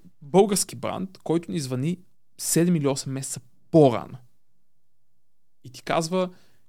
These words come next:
„Искаме ни помогнете, чухме за вас, да, ръбъра и така, ще дойдете ли на среща?“ И аз отивам на тази среща, срещаме, посреща си ем о-то на компанията. Викам: „Пс, защо? Чакай, бе, какво става тук?“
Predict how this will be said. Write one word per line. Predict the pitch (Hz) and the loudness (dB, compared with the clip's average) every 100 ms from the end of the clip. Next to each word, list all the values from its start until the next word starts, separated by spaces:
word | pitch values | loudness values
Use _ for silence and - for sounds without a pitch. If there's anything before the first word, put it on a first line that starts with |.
| - | -14
„Искаме | 170 - 165 | -12 -4 -2
ни | 135 | -2
помогнете, | 127 143 160 165 156 156 151 | -6 -4 -2 -4 -6 -6 -6
чухме | - 147 143 | -4 -6 -4
за | 123 127 | -8 0
вас, | 160 160 139 | 2 2 0
да, | 147 | -2
ръбъра | 135 156 151 | 0 -2 -2
и | 127 | -4
така, | - 185 196 | -4 -4 -4
ще | - | -2
дойдете | 160 151 | -2 -2
ли | 123 | -6
на | 107 | -10
среща?“ | - 170 - | -8 -8 -4
И | |
аз | 156 147 | -6 -6
отивам | - 143 | -8 -8
на | |
тази | 127 123 | -8 -8
среща, | 127 147 - 156 - - - - | -8 -6 -4 -6 -8 -20 -20 -6
срещаме, | 143 139 151 127 | -4 -4 -6 -8
посреща | 127 143 - | -6 -6 -6
си | 123 139 | -4 -2
ем | 123 | -2
о-то | 123 113 104 | -4 -6 -12
на | |
компанията. | 95 98 - - - | -12 -14 -16 -16 -16
Викам: | 123 123 123 123 - - | -14 -12 -14 -14 -20 -20
„Пс, | - - - - - - - - - | -20 -20 -20 -20 -20 -20 -20 -20 -20
защо? | - - - - - - - | -18 -18 -18 -20 -20 -20 -18
Чакай, | - - 123 | -18 -12 -12
бе, | - | -12
какво | - 127 | -16 -12
става | 131 110 | -10 -12
тук?“ | - - | -14 -20